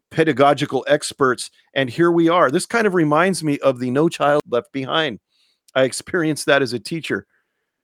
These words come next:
I re-, remember that. It was, like, in, uh, two thousand four, President,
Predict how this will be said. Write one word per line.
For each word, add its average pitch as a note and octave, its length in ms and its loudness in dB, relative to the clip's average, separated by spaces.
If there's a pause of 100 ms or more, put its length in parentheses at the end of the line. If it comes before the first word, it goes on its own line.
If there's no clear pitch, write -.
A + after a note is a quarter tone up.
(200)
I A#2+ 60 -6
re-, C3+ 260 -10
remember C3+ 280 -2
that. B2+ 180 4
It - 20 0
was, A#2+ 120 -4
like, C3 120 -2
in, B2 220 -6
uh, B2+ 100 -4
two D3+ 180 -6
thousand C3 380 0
four, C#3 280 -2
President, C3 420 -4